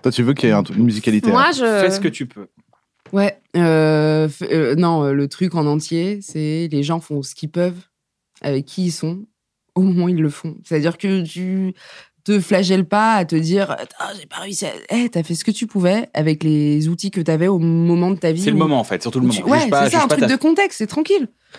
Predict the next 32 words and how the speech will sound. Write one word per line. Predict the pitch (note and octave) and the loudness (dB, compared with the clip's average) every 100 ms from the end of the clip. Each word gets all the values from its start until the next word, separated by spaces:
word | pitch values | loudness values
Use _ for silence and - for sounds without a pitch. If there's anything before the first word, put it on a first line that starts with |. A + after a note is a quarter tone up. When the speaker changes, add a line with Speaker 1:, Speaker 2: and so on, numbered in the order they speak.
| _ _ | _ _
Speaker 4:
Tu | - | -4
Speaker 3:
Mais | G3+ | 0
Speaker 4:
fais | |
Speaker 3:
parce | C#3+ | 2
Speaker 4:
ce | - | 2
Speaker 3:
que | |
Speaker 4:
que | F#3 | 2
Speaker 3:
tu | |
Speaker 4:
tu | D3 | 2
Speaker 3:
sais | G3 | 2
que | |
Speaker 4:
peux. | |
Speaker 3:
tu | E3 | 2
fais | D3+ | 2
ton | C#3+ | 2
maximum. | C3 - D3+ A2+ | 0 0 2 2
Il | |
y | |
en | G#2 | 2
a, | B2+ | 2
ils, | A#2 G2+ G2 F#2+ F#2+ F#2 F#2+ | 2 0 0 -2 -4 -6 -8
ils | |
s'en | - G#2 | -6 -2
veulent | G#2+ C#3 C3+ | 0 0 0
parce | A2 | -4
que | - | -4
justement, | G2 - A#2+ | -6 -4 -6
ils | - | -4
ont | |
pas | G#2+ | -4
assez | G2 F#2+ | -4 -4
bossé. | G#2 - | -6 -8